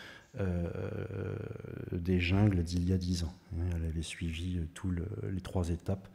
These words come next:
entre Londres, Paris et, et Washington.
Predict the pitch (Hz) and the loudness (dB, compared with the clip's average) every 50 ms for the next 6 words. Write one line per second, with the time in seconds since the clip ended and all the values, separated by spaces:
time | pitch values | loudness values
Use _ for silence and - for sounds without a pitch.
0 | - - - - - - - - - - - 92 85 - - - 95 92 95 98 | -16 -14 -14 -14 -14 -14 -16 -18 -12 -6 -4 -4 -4 -2 0 2 4 6 6 6
1 | 101 98 87 87 87 90 - 90 82 92 92 92 87 85 82 82 82 82 85 82 | 6 6 4 2 0 -2 -2 -2 0 0 2 2 2 2 2 2 0 0 -2 -2
2 | - 92 85 90 82 - - 90 85 - - 82 | -2 -2 0 0 0 0 0 0 -2 -2 -4 -4